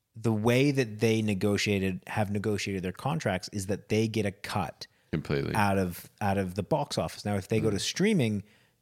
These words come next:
Speaker 1: there is no box office.
Speaker 2: Yeah, a gray area.
Speaker 1: So there is a potential that a bunch of the directors that have negotiated their contracts with Warner Brothers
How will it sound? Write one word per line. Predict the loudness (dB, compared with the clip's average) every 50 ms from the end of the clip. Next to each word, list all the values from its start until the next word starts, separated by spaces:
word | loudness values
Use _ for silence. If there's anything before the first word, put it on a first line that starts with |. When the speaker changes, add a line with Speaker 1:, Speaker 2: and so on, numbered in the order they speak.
| _ _ _ _
Speaker 1:
there | 2 4 6
is | 6 6 4
no | 4 4
box | 4 4 2 0 0 -2 -4
office. | -4 -4 -4 -4 -2 -2 0 0
Speaker 2:
Yeah, | -2
a |
gray | -2 0 2 2 2 2
area. | 2 0 0 -2 -2 -4 -6 -8 -10 -12
Speaker 1:
So | -10 -4 4 6 6 8 8 6 6 4 4 2 0 -4 -10 _ _ _ _ _ _ _ _ _ -20 -20 -20 -16 -8 -2
there | 2 4 4
is | 4 4
a | 2
potential | 2 2 2 4 4 2 2 2 2 0 0 0 -2 -4 0
that | 0 2 2
a | 2
bunch | 0 0 2 2 2 2 2 0 2
of | 2 2 2 0 -4 -8 -10 -18 _ _ _ _ _ _ _ -4
the | -2 0
directors | 4 6 6 6 4 2 0 -2 0
that | 2 2
have | 0 2 0
negotiated | 0 2 2 2 2 2 2 2 2 2
their | 0 -2
contracts | -2 -2 -2 -2 -2 -2 -2 -4 -4 -4 -6 -4
with | -4 -4 -4 -4 -4
Warner | -2 -2 0 0 0
Brothers | 0 -2 -2 -4 -6 -10